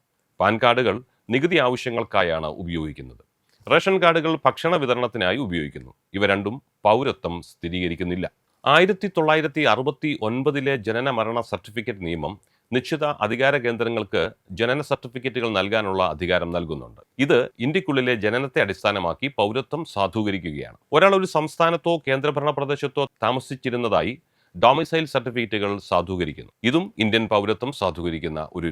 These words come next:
രേഖയാണ്. തിരിച്ചറിയൽ രേഖകൾ കൈവശം വെക്കുകയും മറ്റ് പൗരത്വ രേഖകൾ കൈവശം ഇല്ലാതെയും ഇരിക്കുന്ന വിദേശികൾക്ക് ഏറെ നിർണായകമാണ് പുതിയ തീരുമാനം. ജനന താമസ രേഖകൾ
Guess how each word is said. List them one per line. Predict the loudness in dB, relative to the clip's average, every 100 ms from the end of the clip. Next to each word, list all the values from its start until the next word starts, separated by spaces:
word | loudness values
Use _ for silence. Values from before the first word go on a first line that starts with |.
| -4
രേഖയാണ്. | -8 -12 -20 _ _ _ _
തിരിച്ചറിയൽ | 0 2 2 2 2 2
രേഖകൾ | 0 0 0 0
കൈവശം | 0 0 -2 -4
വെക്കുകയും | -4 -4 -4 -6 _ -4 -4
മറ്റ് | -2 -4 0
പൗരത്വ | 0 0 -2 -2
രേഖകൾ | -2 -2 -2 -2
കൈവശം | -4 -4 -6 -4 -4
ഇല്ലാതെയും | 0 0 0 -2 -4 -6
ഇരിക്കുന്ന | -6 -4 -2 -2
വിദേശികൾക്ക് | -2 -4 -4 -6 -4 0 0 0 0
ഏറെ | 0 0 -2
നിർണായകമാണ് | -4 -2 -2 -2 -4 -4 -6 -8
പുതിയ | -10 -6 -6 -6
തീരുമാനം. | -10 -12 -14 -18 _ _ _ _ _ _ -4
ജനന | 0 4 4 4
താമസ | 4 0 0
രേഖകൾ | 0 0 0